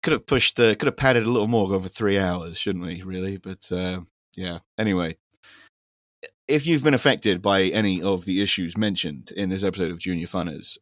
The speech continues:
uh, please do email us at juniorfunners at gmail dot com.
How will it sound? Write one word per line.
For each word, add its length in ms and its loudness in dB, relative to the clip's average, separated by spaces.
uh, 340 4
please 680 2
do 220 0
email 440 0
us 260 -6
at 120 -2
juniorfunners 560 0
at 80 -8
gmail 380 -4
dot 180 -10
com. 320 2